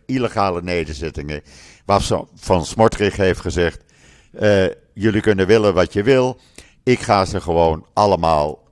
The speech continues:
legaal maken." Terwijl het allemaal op Palestijns land is neergezet. Ja,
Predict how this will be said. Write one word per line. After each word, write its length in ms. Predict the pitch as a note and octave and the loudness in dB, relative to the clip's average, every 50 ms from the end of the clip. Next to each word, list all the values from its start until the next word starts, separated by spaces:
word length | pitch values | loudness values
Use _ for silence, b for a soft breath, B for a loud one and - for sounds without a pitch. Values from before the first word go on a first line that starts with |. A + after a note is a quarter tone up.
| _ _ _ | _ _ _
legaal 640 | - F2+ G2+ A2+ B2+ B2 - A#2 G#2 G2 E2 D2 C#2+ | -8 -6 2 4 2 2 4 2 0 0 0 -2 -4
maken." 440 | D2 C2 B1+ B1+ B1 - - - - b b b b b b b b b b | -6 -6 -6 -6 -8 -10 -14 -18 -18 b b b b b b b b b b
Terwijl 360 | - A#2+ G#2 A2 G2 F#2 F2+ | -2 2 2 4 2 2 2
het 140 | G2+ - - | -2 -4 -4
allemaal 600 | - - F2+ E2 C#2+ C#2 C#2 C2+ C2+ D2 D#2+ - | -4 -4 -4 -4 -4 -4 -4 -6 -6 -6 -8 -8
op 340 | - - F2 E2 - - - _ _ | -6 -4 -4 -4 -4 -8 -18 _ _
Palestijns 760 | - - D#2 C#2+ D2+ - - - E2 C#2+ C2+ C2+ C#2+ - - - - | -2 -2 -2 -2 -4 -6 -4 -4 -4 -4 -4 -6 -10 -14 -14 -10 -4
land 500 | G#2+ G#2+ A2 A#2 B2 B2 A2+ - - - | 0 4 6 6 4 4 2 -6 -8 -6
is 200 | G2+ F2 F#2+ - | -4 -4 -4 -4
neergezet. 600 | F#2+ F2 D#2 D2 D2 E2 D2+ C#2 D2 C#2 - - | -6 -4 -4 -4 -6 -6 -8 -6 -6 -6 -4 0
Ja, 220 | F#2 F2+ E2 | 0 0 0